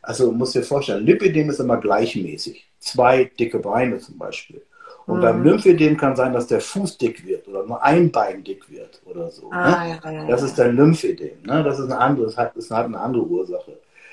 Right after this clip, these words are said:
Speaker 1: Aber Lipödem wäre zum Beispiel ein mega geiles Thema für so ein, für so ein Zoom, wo man auch wirklich mal so ein bisschen was zeigen kann, ne? Äh, hier bei,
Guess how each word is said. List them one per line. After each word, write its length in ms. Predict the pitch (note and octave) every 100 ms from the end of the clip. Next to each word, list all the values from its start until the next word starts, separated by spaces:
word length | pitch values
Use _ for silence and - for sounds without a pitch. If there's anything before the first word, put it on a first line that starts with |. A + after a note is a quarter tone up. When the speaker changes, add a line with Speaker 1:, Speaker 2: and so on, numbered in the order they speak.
| _ _
Speaker 1:
Aber 240 | A#2+ C3
Lipödem 480 | D#3 A3+ A#3 F#3+ F#3
wäre 140 | E3 E3
zum 160 | D#3
Beispiel 300 | C#3+ - B2+
ein 120 | A#2+ B2 D3
mega 360 | G#3 B3+ G#3
geiles 440 | D3+ D3+ D#3 C#3 -
Thema 500 | - D#3 G3 C4+ - _ _ _ _ _ _ _ _ _ _ _ _
für 400 | - - F3+ F#3
so 340 | E3 E3+ D#3+ D#3+
ein, 260 | D#3 D3+ -
für 220 | - E3+
so 140 | D#3+ D3
ein 80 | B2+
Zoom, 560 | - C#3+ G#3 B3 A3+
wo 80 | D#3
man 180 | D#3 D3
auch 160 | C3 -
wirklich 240 | D#3+ E3
mal 240 | C3+ C3+ B2
so 60 | B2
ein 40 |
bisschen 240 | C3+ - A#2
was 240 | - -
zeigen 480 | - D3+ G#3 G#3 G2
kann, 280 | - - -
ne? 220 | G#2+ F3+ - _ _ _
Äh, 360 | G#2 A2 A2 -
hier 280 | C#3 E3 D3
bei, 340 | D3 C3+